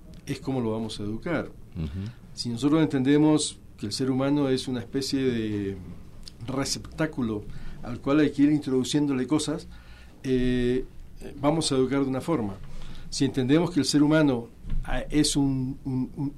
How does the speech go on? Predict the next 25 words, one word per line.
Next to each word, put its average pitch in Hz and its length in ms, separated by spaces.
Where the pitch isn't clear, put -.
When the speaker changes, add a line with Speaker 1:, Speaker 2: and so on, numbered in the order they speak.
Speaker 1:
una 135 140
persona 156 360
que 147 140
tiene 139 220
mucho 151 380
por 127 240
desarrollar, 131 640
una 123 140
serie 139 220
de 135 60
potencialidades 127 600
latentes, 156 580
vamos 190 300
a 170 40
ver 185 140
el 175 100
otro 170 400
aspecto 170 380
de 135 60
la 131 80
educación, 127 480
que 143 100
es - 140
el 113 280
educir, 117 580